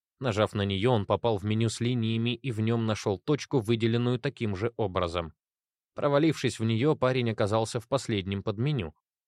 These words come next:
В нем находилось девять более крупных точек и еще несколько поменьше, плюс один знак.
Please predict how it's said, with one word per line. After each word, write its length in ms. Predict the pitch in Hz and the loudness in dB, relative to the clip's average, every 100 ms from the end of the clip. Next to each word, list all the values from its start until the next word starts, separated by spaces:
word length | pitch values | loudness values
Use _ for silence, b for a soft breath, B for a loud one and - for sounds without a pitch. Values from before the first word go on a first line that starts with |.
| _ - | _ -6
В 120 | 98 | 0
нем 200 | 110 104 | 2 2
находилось 500 | 101 107 110 104 87 | 0 0 2 0 2
девять 340 | 123 107 92 | 0 2 0
более 300 | 92 113 101 | 2 4 4
крупных 440 | - 117 104 104 - | 0 -2 -2 -4 0
точек 360 | 156 151 104 | -2 -2 -4
и 40 | 101 | -4
еще 300 | 98 - 127 | -2 -2 0
несколько 480 | 113 113 110 - 110 | 0 0 -4 -2 0
поменьше, 520 | 110 113 160 147 107 | 2 2 -2 -2 -4
плюс 300 | 110 117 117 | -2 -2 0
один 240 | 107 123 | 0 -2
знак. 380 | 107 98 78 | 0 -4 -4